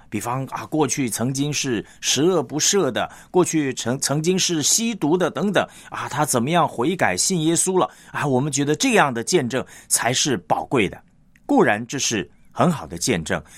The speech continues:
但是这些见证只有一个目的，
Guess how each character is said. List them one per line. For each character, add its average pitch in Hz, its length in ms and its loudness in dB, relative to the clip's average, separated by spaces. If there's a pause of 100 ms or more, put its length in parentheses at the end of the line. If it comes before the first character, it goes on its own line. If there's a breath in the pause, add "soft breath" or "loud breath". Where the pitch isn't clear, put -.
(160 loud breath)
但 180 100 0
是 139 180 -2 (360 soft breath)
这 285 180 4
些 165 200 2
见 127 360 0
证 92 180 -4 (440)
只 175 120 4
有 196 120 4
一 120 80 -4
个 113 100 -4
目 107 200 0
的， 87 260 -4